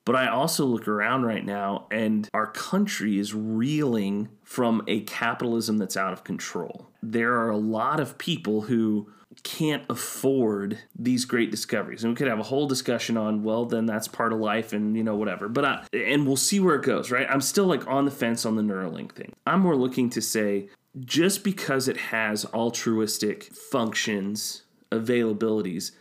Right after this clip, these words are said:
doesn't mean it comes from an altruistic place. The question is,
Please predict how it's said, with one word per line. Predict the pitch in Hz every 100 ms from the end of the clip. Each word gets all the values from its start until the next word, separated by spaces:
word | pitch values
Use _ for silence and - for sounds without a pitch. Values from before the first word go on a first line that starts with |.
| _ _
doesn't | 123 143 147
mean | 131 135
it | 127
comes | - 120 120
from | 113
an | 104
altruistic | 92 104 - 104 92 - 82
place. | - - 85 - - - - _ -
The | 113 120
question | - - 151 151 - 135
is, | 113 107 -